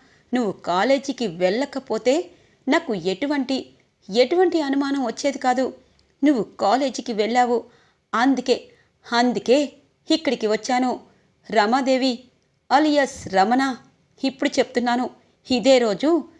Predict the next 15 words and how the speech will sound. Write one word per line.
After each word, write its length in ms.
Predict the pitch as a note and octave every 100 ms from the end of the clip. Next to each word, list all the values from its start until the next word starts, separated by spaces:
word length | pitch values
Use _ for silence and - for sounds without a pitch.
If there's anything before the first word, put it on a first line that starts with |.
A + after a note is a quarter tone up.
| _ -
నీ 160 | C4 B3
బాగోతం 640 | D#3 F3 B3+ A#3+ A3 C4
బయట 420 | A3 F#3 B3 C4+
పెడతాను 460 | A#3+ A3 A#3+ B3 A#3+ - _ _ _ A3
నిజం 260 | G#3 B3
చెప్పకపోతే" 880 | A3+ F#3+ - C4 C4 A#3 B3 A#3 -
అని 140 | G#3 B3+
అంటుంది 360 | A3 F3+ A3 -
చిత్రావతి. 840 | G#3 - B3 A#3 A#3+ B3 A#3+ G#3 - _ _ _ _ _ B3
"అమ్మా, 260 | A#3+ B3+ - _ _ D4+
మీ 80 |
కాళ్ళు 380 | E4 D#4+ C#4+ D4+
పట్టుకుంటాను, 760 | C#4+ B3 A#3 B3 A#3+ A#3+ A#3+ - _ _ -
నేను 200 | A#3+ A#3
చామంతిపై 800 | - G3 F#3+ A#3 B3 A#3+ A#3+ C#4